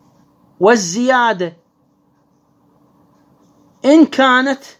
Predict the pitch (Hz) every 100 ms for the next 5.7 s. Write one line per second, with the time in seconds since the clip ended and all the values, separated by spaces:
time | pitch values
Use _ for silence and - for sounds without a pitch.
0 | _ - 180 226 196 233 277 294 311 349
1 | _ _ _ - 147 139 202 208 107 98
2 | 95 _ _ _ _ _ _ _ _ _
3 | _ _ _ _ _ - 135 170 202 196
4 | 185 190 170 147 220 254 160 113 - 156
5 | 160 175 220 - 220 190 120